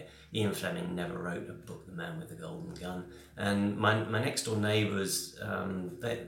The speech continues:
they had a, they had a couple of sons who were about the same age as me, and they, they were big Bond fans as well. And they said, "No, no, no, no, no, your dad's wrong, 'cause we have got,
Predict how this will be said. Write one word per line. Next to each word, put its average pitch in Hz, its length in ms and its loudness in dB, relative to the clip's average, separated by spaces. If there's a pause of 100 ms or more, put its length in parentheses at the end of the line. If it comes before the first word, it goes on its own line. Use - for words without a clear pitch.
(180)
they 123 100 2
had 110 100 2
a, 104 100 0 (460)
they 120 80 -4
had 110 140 2
a 104 40 -2
couple 107 240 -2
of 95 240 -2 (520)
sons 98 480 4
who 98 100 0
were 95 80 -2
about 87 220 -2
the - 80 -2
same 90 240 0
age 90 200 -2
as 85 180 -6
me, 90 200 -2
and 90 180 0
they, 107 500 0
they 120 100 8
were 214 120 6
big - 240 -4
Bond - 280 -4
fans 87 280 -4
as 87 100 -6
well. 92 240 -4 (380)
And 87 120 -6
they - 40 -2
said, 95 220 -2
"No, 160 220 6
no, 131 140 4
no, 113 120 2
no, 104 140 2
no, 98 280 2 (240)
your - 140 -6
dad's - 400 -4
wrong, 95 280 -2
'cause - 300 -6
we 101 180 0
have 98 280 -4
got, - 320 2